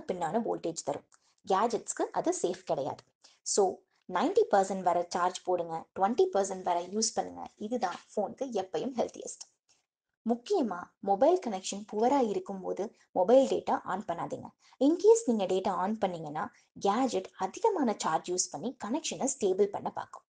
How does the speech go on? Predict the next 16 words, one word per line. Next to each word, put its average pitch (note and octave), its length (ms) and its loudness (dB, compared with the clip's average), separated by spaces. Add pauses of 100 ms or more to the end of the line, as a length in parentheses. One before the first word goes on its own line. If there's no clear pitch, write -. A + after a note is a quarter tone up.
(600)
And G3 100 -6 (480)
ஃபோன் E4+ 260 8 (120)
கவரோட G#3 420 2
ஃபோன் G3 300 -6
சார்ஜ் F#3 320 -4
பண்ணாலோ, E3 340 -2 (360)
டைரக்ட் D#4+ 380 -2
சன்லைட்ல G#3+ 520 -4
ஃபோன் G3+ 240 -6
எக்ஸ்போஸ் - 480 -2
பண்ணாலோ, D#3+ 300 -4 (380)
பில்லோக்கு F4 540 4
கீழே G3+ 320 -2
ஃபோன் G#3 260 -6
நீங்க F3 220 -8
வச்சாலோ E3+ 380 -4